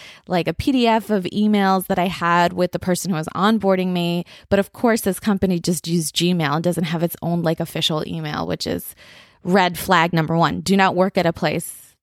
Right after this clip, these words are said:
that uses Gmail only. Okay, guys?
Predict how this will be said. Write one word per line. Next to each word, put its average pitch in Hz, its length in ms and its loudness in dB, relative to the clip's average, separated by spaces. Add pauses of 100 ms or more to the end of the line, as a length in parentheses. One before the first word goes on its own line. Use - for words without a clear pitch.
that 156 160 0
uses 170 300 -4
Gmail 156 500 -4
only. - 460 -8 (180)
Okay, 165 400 -8 (120)
guys? 185 460 -10